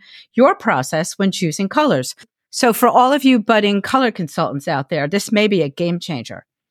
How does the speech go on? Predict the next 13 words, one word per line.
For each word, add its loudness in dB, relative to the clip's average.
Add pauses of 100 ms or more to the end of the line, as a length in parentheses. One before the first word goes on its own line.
(400)
So 0
Ellen, 2
give 2
it 2
to 4
us 2
in 6
a 4
nutshell. 0
What 2
was 0
your 2
research 4